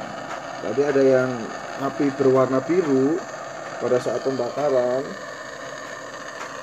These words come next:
Ini saya coba bakar lagi. Nah, perhatikan ada api berwarna biru ya. Kalau ada api berwarna biru,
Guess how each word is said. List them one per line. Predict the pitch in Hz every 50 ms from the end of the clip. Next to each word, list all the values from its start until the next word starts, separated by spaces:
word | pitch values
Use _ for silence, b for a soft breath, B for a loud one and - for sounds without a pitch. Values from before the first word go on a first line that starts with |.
| - - - - - 104 107
Ini | 113 120 135 147 156 -
saya | - 110 104 95 113
coba | 101 107 -
bakar | - 110 110 - 110 104 110
lagi. | 107 107 117 131 - - - - - - - - - - - - - - - - - - - - -
Nah, | - 135 135
perhatikan | 147 147 147 135 170 170 185 185
ada | 170 151 151 139 143
api | 147 156 160
berwarna | 147 - 139 131 135 131 123 135
biru | 135 127 135 135 123 113 110 117 135 156
ya. | - - - - - 92 95 101 - - - - - - - - - - - - - - - - - - - - - - - - - - - - - - - - - - - - - - - - - - - - - - - - - - - - - - - - - - - - - 127
Kalau | 127 143 131 -
ada | 147 165 180 185 202 196 185 180
api | - 180 165
berwarna | 156 156 143 147 143 139 135 127 135 135 131
biru, | - 143 143 127 120 113 117 120 127 139 185